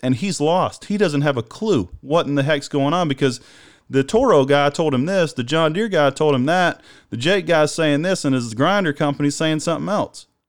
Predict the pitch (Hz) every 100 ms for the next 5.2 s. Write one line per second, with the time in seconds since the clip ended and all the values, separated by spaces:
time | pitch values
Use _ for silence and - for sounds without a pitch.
0 | _ _ _ _ 175 226 202 208 208 202
1 | 202 190 190 214 269 117 - 175 185 -
2 | 196 190 - 180 175 - - 196 226 143
3 | - 143 - - - 139 156 143 131 123
4 | 117 143 165 160 147 151 160 127 214 226
5 | 107